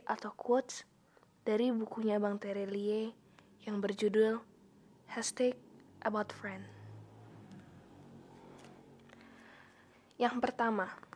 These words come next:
teman akan memberitahukan ada nyamuk di jidat kita. Sahabat sejati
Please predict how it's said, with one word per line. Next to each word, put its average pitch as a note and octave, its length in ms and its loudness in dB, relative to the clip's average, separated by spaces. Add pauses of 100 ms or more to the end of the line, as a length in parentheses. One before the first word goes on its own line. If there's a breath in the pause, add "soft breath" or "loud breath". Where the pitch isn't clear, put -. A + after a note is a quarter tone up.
(1300 loud breath)
teman C#4+ 400 8
akan B3 320 4
memberitahukan A3+ 880 0
ada A3+ 160 0
nyamuk G#3+ 400 2
di - 80 -4
jidat G#3+ 320 -2
kita. - 480 -8 (1200 soft breath)
Sahabat A#3+ 400 2
sejati A#3+ 640 -2